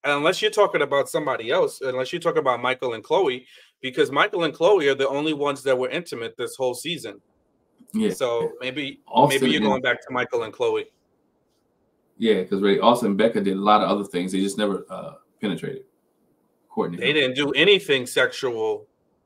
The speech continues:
Speaker 1: 'Cause she was
Speaker 2: Well,
Speaker 1: saying
Speaker 2: Cour-
Speaker 1: she would even be open to that. You remember the last, the last time they talked about it,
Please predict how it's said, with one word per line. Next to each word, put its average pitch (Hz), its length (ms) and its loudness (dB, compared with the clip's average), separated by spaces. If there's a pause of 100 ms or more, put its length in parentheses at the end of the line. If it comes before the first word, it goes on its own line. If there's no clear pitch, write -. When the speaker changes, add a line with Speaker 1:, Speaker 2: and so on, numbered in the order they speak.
(800)
Speaker 1:
'Cause 143 180 4
she 190 220 2
was 175 140 4
Speaker 2:
Well, 123 80 0
Speaker 1:
saying 143 220 6
Speaker 2:
Cour- 135 60 -6
Speaker 1:
she 170 200 -4
would 160 180 0
even 156 240 0
be 147 160 -2
open 151 360 2
to 143 120 2
that. 160 360 2
You 139 160 -4
remember 143 460 2 (240)
the 131 140 4
last, 156 500 4
the 143 80 0
last 147 400 0
time 151 220 -2
they 131 100 -2
talked 165 340 -2
about 131 280 4
it, 127 180 -4